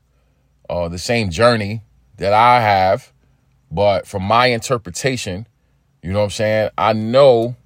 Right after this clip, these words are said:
that God loves me. I know that God wants me to win. I know that God is providing for me.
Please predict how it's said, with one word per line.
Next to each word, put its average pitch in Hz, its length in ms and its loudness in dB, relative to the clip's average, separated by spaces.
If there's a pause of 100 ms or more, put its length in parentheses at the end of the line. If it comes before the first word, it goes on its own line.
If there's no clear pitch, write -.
(640)
that 87 300 -6
God 107 500 4 (560)
loves 101 400 2
me. 87 240 -12 (140)
I 87 120 -10
know 120 360 0
that 104 160 0
God 101 280 4
wants 110 320 -8
me 104 200 -10
to 87 160 -14
win. 92 340 -4
I 85 120 -4
know 110 240 -4
that 95 260 -2
God 104 440 4 (800)
is 98 160 -8
providing 110 560 2
for 120 320 -2
me. 78 240 -10